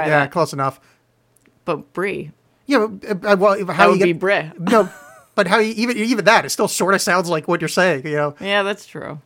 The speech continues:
Speaker 1: Um, uh, Gruyere. Just, yeah.
Speaker 2: Yeah, just slur through it.
Speaker 1: Yeah, exactly. Yeah, yeah,
Speaker 2: So
Speaker 1: just
Speaker 2: just, <laughs> just talk normal
Speaker 1: Yeah,
Speaker 2: then.
Speaker 1: just Frenchify it.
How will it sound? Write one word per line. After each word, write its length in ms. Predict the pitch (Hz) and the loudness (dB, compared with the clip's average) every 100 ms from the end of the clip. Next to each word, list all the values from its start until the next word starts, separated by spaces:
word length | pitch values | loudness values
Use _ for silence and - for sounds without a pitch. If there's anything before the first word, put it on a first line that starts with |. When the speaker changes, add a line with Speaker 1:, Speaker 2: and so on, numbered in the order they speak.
| - | 0
Speaker 1:
Um, 520 | 165 160 156 147 143 _ _ _ _ _ _ _ _ 175 | 2 4 2 -2 -10 _ _ _ _ _ _ _ _ -6
uh, 300 | 160 151 147 - | -2 0 -2 -10
Gruyere. 580 | 139 156 160 160 165 196 - _ _ | -6 -4 0 0 0 -4 -10 _ _
Just, 220 | 165 139 _ _ _ _ _ _ | -14 -14 _ _ _ _ _ _
yeah. 180 | 190 180 135 _ _ | -4 -4 -8 _ _
Speaker 2:
Yeah, 260 | 165 160 139 | 0 2 2
just 180 | 143 - | -4 -8
slur 240 | 156 151 | -6 -6
through 260 | 143 147 156 | -6 -6 0
it. 40 | |
Speaker 1:
Yeah, 60 | 226 | 2
exactly. 420 | 180 233 147 127 | 2 0 0 -2
Yeah, 160 | 180 131 | -2 -2
yeah, 100 | 139 | 0
Speaker 2:
So 160 | 202 | 2
Speaker 1:
just 340 | 190 202 233 151 | 2 2 0 2
Speaker 2:
just, 140 | 214 | -4
<laughs> 20 | |
just 220 | 190 185 - | -4 -6 -2
talk 200 | - - | -4 -2
normal 360 | 170 214 160 | -2 0 0
Speaker 1:
Yeah, 80 | 190 | 0
Speaker 2:
then. 100 | 156 | 2
Speaker 1:
just 180 | 180 - | 0 0
Frenchify 500 | 196 202 - 147 | 0 0 0 -2
it. 80 | 131 | -2